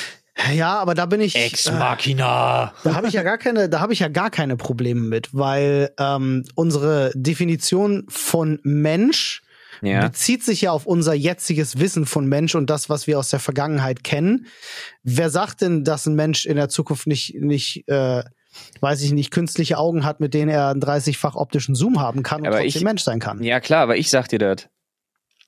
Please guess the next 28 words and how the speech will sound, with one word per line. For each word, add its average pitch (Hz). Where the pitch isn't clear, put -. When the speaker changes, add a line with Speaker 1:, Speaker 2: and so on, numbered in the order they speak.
Speaker 2:
Also 113
ich 123
sag 131
dir 131
zumindest, 139
dass -
angenommen, 131
wir 123
gehen 123
davon 127
aus, 123
dass 120
es 113
irgendwann 131
mal 131
in 120
de-, 110
jemand, 123
irgendwann 156
ist 139
jemand 127
in 113
der 113
Lage 127
und 110
schafft -
es 139
tatsächlich, 120